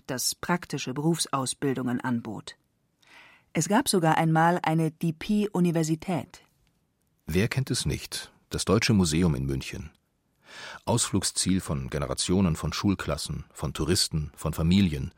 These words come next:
Speaker 2: Mit seinem imposanten Eingangsbereich, seiner Bibliothek, seinen Hallen,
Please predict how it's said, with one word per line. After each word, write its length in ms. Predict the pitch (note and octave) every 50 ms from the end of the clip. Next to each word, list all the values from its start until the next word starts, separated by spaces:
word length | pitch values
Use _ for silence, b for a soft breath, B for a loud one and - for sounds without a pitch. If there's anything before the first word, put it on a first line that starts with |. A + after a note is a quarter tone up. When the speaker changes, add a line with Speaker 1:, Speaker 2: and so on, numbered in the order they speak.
| b b b b b b b b b b _ _ _ B B B B
Speaker 2:
Mit 140 | B F2 -
seinem 220 | - E2+ D#2 D2+ D2
imposanten 580 | - E2 - - D#2 D#2 E2 G2 - - F2
Eingangsbereich, 920 | - - G2+ A2+ A2+ A2 A2 G#2 - - - F2+ D#2+ E2+ F2 F#2+ F#2 - - B B B B B B B B
seiner 260 | - E2+ D#2+ D#2+ D#2
Bibliothek, 840 | D2+ - E2 D#2 - D2+ D2 D2 - - - E2+ F#2 A2 A2 - - - -
seinen 520 | - - E2+ D#2 C#2+ C2 C2+ D#2+ - - -
Hallen, 380 | D#2+ F2 F#2+ G#2 G#2 G2 F#2+